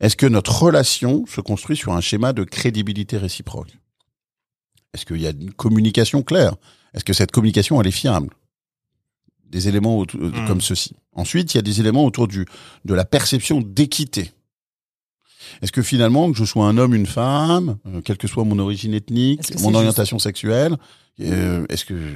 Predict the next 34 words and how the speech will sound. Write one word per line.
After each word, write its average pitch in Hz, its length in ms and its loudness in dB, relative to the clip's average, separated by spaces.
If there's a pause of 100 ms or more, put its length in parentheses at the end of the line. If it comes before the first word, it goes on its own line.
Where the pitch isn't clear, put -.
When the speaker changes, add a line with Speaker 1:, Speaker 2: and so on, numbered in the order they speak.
(120)
Speaker 1:
est-ce 65 120 -14
que, - 80 -10 (160)
est-ce - 80 -6
que - 80 -4
ça 113 140 2
compte 165 260 2 (140)
ou 98 80 -4
est-ce 92 80 -4
que 87 180 0
tout 82 140 -6
le 107 40 4
monde 117 100 4
en 107 100 4
a 90 60 4
rien 90 140 2
à 98 60 2
faire ? 92 180 -4 (720)
C'est - 220 -12
pas - 80 -8
le - 60 -8
cas 131 160 4
dans 143 120 4
toutes - 180 -6
les 160 60 2
boîtes. 269 220 0 (420)
Euh, - 160 -6 (180)
quand 87 180 -4
on 92 100 -2
est 90 240 0
un 90 120 0
peu 98 300 0
plus, 85 500 0
euh, 80 920 -8
senior, 135 520 2